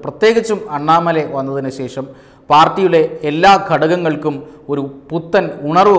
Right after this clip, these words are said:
വന്നിട്ടുണ്ട്. നിരവധി യുവതി യുവാക്കൾ പാർട്ടിയിലേക്ക് വന്നിട്ടുണ്ട്. പാർട്ടിക്ക് അവിടെ, ബി ജെ പിക്ക് അവിടെ ആ രാഷ്ട്രീയത്തിൽ, തമിഴ്നാടിൻ്റെ രാഷ്ട്രീയത്തിൽ ഒരു വലിയ സ്ഥാനം കിട്ടുന്ന തരത്തിലേക്ക്, ആ,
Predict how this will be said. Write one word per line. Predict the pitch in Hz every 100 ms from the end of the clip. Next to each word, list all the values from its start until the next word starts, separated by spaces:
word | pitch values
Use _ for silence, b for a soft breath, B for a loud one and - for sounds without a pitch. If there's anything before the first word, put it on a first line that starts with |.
| 151
വന്നിട്ടുണ്ട്. | 143 143 135 147 151 151
നിരവധി | 170 190 190 180 156
യുവതി | 143 160 156
യുവാക്കൾ | 147 147 147 139 135
പാർട്ടിയിലേക്ക് | 131 139 135 143 147 123
വന്നിട്ടുണ്ട്. | 127 127 123 127 185 B B B B -
പാർട്ടിക്ക് | 165 - - 220 160 147 147 -
അവിടെ, | 143 135 135 - -
ബി | 139 147
ജെ | 175 170
പിക്ക് | 151 143 135 131 - - 127
അവിടെ | 127 131 131 131
ആ | 131
രാഷ്ട്രീയത്തിൽ, | 123 - - 135 123 127 127 -
തമിഴ്നാടിൻ്റെ | 120 139 170 180 175 143
രാഷ്ട്രീയത്തിൽ | 131 127 - 127 123 127 143 - B B
ഒരു | 185 190
വലിയ | 196 214 202
സ്ഥാനം | 196 175 208 214
കിട്ടുന്ന | 185 180 160 151
തരത്തിലേക്ക്, | 139 139 143 139 - 147 185 - - B B
ആ, | -